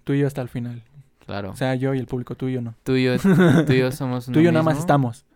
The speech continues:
Speaker 2: Ah, bueno.
Speaker 1: <laughs>
Speaker 2: No somos, güey.
Speaker 1: No somos,
Speaker 2: Estamos,
Speaker 1: estamos.
Speaker 2: ya.
Speaker 1: <laughs>
Speaker 2: Güey, entonces no, no, no,
Speaker 1: ¿Somos
Speaker 2: no somos
Speaker 1: novios?
Speaker 2: novios.
Speaker 1: Ah, yo también me
Speaker 2: Exactamente.
Speaker 1: lo,
Speaker 2: Sí, güey.
Speaker 1: me lo puse a pensar, güey.
Speaker 2: <laughs> A lo
Speaker 1: Cuando,
Speaker 2: verga.
Speaker 1: ¿imaginas?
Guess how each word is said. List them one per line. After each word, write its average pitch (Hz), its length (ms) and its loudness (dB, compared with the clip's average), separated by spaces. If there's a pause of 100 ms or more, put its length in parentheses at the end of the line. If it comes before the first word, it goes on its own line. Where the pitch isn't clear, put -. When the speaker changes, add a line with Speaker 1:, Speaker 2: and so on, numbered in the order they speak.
(280)
Speaker 2:
Ah, 107 260 -8 (460)
bueno. 214 220 4
Speaker 1:
<laughs> - 60 -4
Speaker 2:
No 147 120 2
somos, 117 320 0
güey. 101 120 -12 (120)
Speaker 1:
No 143 120 0
somos, 156 340 4
Speaker 2:
Estamos, 147 560 0
Speaker 1:
estamos. 104 240 -12 (500)
Speaker 2:
ya. 151 120 -2 (120)
Speaker 1:
<laughs> - 160 -20
Speaker 2:
Güey, 131 160 -4
entonces 170 420 -8
no, 143 240 -10
no, 139 560 -6
no, 131 260 -10 (1080)
Speaker 1:
¿Somos 147 220 -2
Speaker 2:
no 135 60 -4 (120)
somos 147 100 4 (100)
Speaker 1:
novios? 185 120 4
Speaker 2:
novios. 160 220 -4
Speaker 1:
Ah, 185 280 6
yo 240 140 4
también 233 280 4
me 254 80 0
Speaker 2:
Exactamente. 220 300 8
Speaker 1:
lo, 254 160 12
Speaker 2:
Sí, - 20 -
güey. 262 100 8
Speaker 1:
me 247 60 10
lo 240 60 4
puse 240 180 8
a 208 160 0
pensar, 190 300 4
güey. 170 200 -2
Speaker 2:
<laughs> 190 60 -4
A 185 80 6
lo 180 200 6
Speaker 1:
Cuando, 151 260 2
Speaker 2:
verga. 170 380 4
Speaker 1:
¿imaginas? 185 680 0